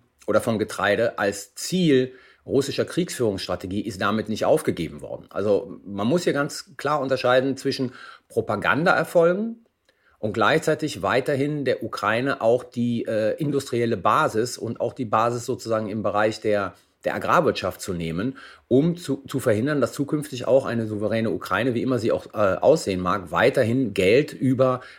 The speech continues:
Weizenexporte oder über Mehlexporte erzielen wird. Also es ist eine doppelte Strategie.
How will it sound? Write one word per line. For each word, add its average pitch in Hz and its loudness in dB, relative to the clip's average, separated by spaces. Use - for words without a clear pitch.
Weizenexporte - 4
oder 98 4
über 104 6
Mehlexporte 107 2
erzielen - -10
wird. - -16
Also 110 2
es 120 2
ist 170 0
eine 151 2
doppelte 135 2
Strategie. 123 0